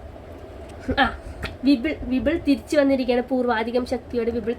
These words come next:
തിരിച്ചു വന്നിരിക്കുന്നതാണ്. "ഡിയർ, എ പ്ലസ് വാങ്ങിക്കണം. എ പ്ലസ് വാങ്ങിക്കണം. ആ, വാങ്ങിച്ചില്ലെങ്കിൽ എനിക്കെന്താ?" ഇത് ഞാൻ പറയുന്നല്ല കേട്ടോ, അവളെ എഴുതി വെച്ചതാണ്.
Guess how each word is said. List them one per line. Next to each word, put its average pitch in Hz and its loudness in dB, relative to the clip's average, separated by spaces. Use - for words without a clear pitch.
തിരിച്ചു 208 -6
വന്നിരിക്കുന്നതാണ്. 202 -6
"ഡിയർ, 294 6
എ 269 8
പ്ലസ് 339 0
വാങ്ങിക്കണം. 233 0
എ 240 -2
പ്ലസ് 277 -2
വാങ്ങിക്കണം. - -4
ആ, 262 6
വാങ്ങിച്ചില്ലെങ്കിൽ 220 -2
എനിക്കെന്താ?" 339 0
ഇത് 240 -2
ഞാൻ 269 4
പറയുന്നല്ല 302 2
കേട്ടോ, 233 -2
അവളെ 226 2
എഴുതി 262 2
വെച്ചതാണ്. 233 -2